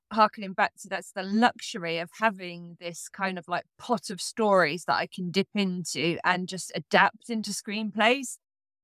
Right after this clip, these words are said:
Um, so I've got another story which I absolutely love, which is, um, a, a take on the Hookman, um, urban legend.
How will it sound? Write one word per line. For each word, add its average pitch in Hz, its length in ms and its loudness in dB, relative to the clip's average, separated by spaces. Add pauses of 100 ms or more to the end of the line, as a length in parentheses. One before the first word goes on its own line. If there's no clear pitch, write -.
(120)
Um, 196 440 4
so 190 260 -2
I've 190 200 -4
got 196 320 6
another 208 440 0
story 165 400 -6
which 165 220 -12
I 151 120 -4 (340)
absolutely 175 540 -10
love, 170 440 2
which - 340 -10
is, 175 320 -6
um, 165 560 4 (140)
a, 165 220 -2
a 180 100 -2
take - 380 0
on 170 640 0
the 180 80 0
Hookman, 214 640 4 (600)
um, 180 380 2
urban 196 340 2
legend. 220 600 -2